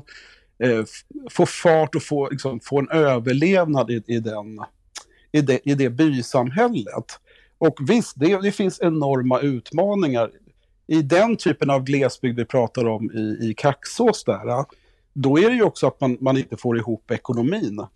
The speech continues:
Så de, de har ju då tagit fram det här för att verkligen investera i barnfamiljer och i den bygden. Och det är ju väldigt kul. Nu, nu pratar man ju om Åre, Östersund och Lilla Kaxås. Och det är ju jäkligt häftigt hur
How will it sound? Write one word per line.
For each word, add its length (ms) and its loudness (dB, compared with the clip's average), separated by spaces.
Så 140 -2
de, 240 2
de 180 2
har 100 4
ju 60 2
då 140 0
tagit 300 -2
fram 340 0
det 100 -2
här 140 0
för 180 -6
att 140 -4
verkligen 360 -2
investera 760 -2
i 120 -12
barnfamiljer 1040 -2
och 140 -8
i 120 -4
den 260 -16
bygden. 500 -4
Och 160 2
det 60 4
är 100 4
ju 60 2
väldigt 340 2
kul. 340 0
Nu, 220 0
nu 160 0
pratar 400 0
man 140 0
ju 60 2
om 260 0
Åre, 600 4
Östersund 800 0
och 240 -8
Lilla 240 -2
Kaxås. 800 -2
Och 140 2
det 380 0
är 40 0
ju 200 -2
jäkligt 320 0
häftigt 600 -4
hur 260 0